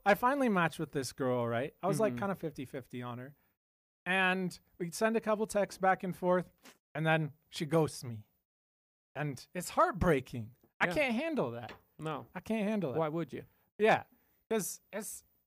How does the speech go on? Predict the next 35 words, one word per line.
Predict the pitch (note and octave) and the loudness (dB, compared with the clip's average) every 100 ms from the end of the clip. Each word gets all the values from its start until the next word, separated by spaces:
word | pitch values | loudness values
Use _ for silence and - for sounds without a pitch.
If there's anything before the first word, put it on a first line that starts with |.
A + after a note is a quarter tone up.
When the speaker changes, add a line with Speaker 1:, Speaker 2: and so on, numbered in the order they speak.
| _ _ - | _ _ 2
Speaker 1:
ghosting | A#3+ C#4+ - B3+ | 2 2 0 0
is | G#3 | 0
so | - G3+ F#3 | 2 2 4
brutal | E3 F3+ G3 G3 - _ _ _ _ _ | 4 6 4 0 -4 _ _ _ _ _
because | E3+ E3+ F3 E3+ D3+ - _ _ - | -2 2 4 4 0 -10 _ _ -4
you | E3 | -4
start, | - G3 F3+ - | 2 4 4 2
you | E3+ | -4
start, | - G3+ F3 | 6 6 8
like, | D#3 - | 4 0
coping, | - D3+ D#3 F3+ F3+ | -2 0 0 -2 0
right? | C#3+ D3 E3+ | 2 2 0
You're | C#3+ F3+ | 0 2
like, | F3 B2+ | 4 2
Speaker 2:
Mm-hmm. | A#2 - _ _ - | -6 -18 _ _ -4
Speaker 1:
"Ah, | E4 C#4 A3+ - _ - | 0 2 0 -4 _ -10
you | A3+ | -2
know, | F#3+ F#3+ | 0 -2
it's | - | -2
been | A3 G3 | 0 2
an | E3 | 2
hour. | D3 C#3 C3+ C3+ _ _ _ _ _ _ _ - | 0 0 -2 -6 _ _ _ _ _ _ _ -6
Ah, | B3 B3+ | 2 4
you | A3+ G3 | 6 4
know, | F#3+ | 2
she's | F3+ G#3+ D#3 | 2 -2 -2
busy." | D3+ D3 D3 - - - _ - | 0 0 -4 -10 -20 -20 _ -12
Speaker 2:
Mm-hmm. | B2+ B2+ B2 - | -10 -8 -10 -12
Speaker 1:
And | D#3 D3 C#3 - D3+ | -8 -6 -8 -12 -2
then | D#3 E3 | 0 0
after | D#3+ D3 - C3+ | -2 -6 -6 -12
twenty-four | - C#3 C3 C#3 | -10 -12 -10 -6
hours, | C3 C3 | -6 -6
you're | C3 | -8
like, | C#3 | -12